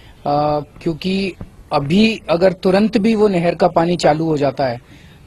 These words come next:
तो भी जो water treatment plant बंद हो गए हैं सारे के सारे,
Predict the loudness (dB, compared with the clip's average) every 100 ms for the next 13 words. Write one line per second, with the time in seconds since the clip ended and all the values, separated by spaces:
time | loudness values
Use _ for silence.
0 | -8 -2 0 0 -2 0 0 0 0 0
1 | -2 -4 -2 -4 -2 -2 -2 -2 0 2
2 | 2 0 0 -2 -2 -2 -2 -6 -6 -4
3 | -4